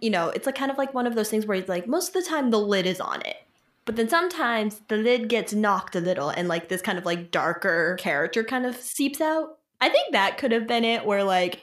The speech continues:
he, he just kind of annoyed me in the beginning and, and I just never got over <laughs> it.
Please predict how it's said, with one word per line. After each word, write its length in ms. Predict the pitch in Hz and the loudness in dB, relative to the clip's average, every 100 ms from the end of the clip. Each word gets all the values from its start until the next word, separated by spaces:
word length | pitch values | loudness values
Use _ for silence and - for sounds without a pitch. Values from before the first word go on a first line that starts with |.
| - | -6
he, 300 | 285 247 - | -2 -2 -4
he 180 | - 214 | -10 -6
just 160 | 196 214 | -6 -2
kind 160 | 240 | 0
of 60 | 247 | 2
annoyed 300 | 214 165 175 | 2 2 2
me 100 | 185 | 2
in 60 | 180 | 2
the 60 | |
beginning 300 | 170 165 165 | 0 0 0
and, 120 | 170 | 0
and 300 | 170 - 175 | -2 -2 -2
I 240 | 151 120 - _ | 0 -2 -6 _
just 320 | - 160 - 165 | -6 -6 -6 -8
never 220 | 139 143 | -4 -4
got 200 | 143 135 | -2 0
over 280 | 147 156 208 | 0 2 2
<laughs> 20 | |
it. 380 | - 339 - | 2 -4 -8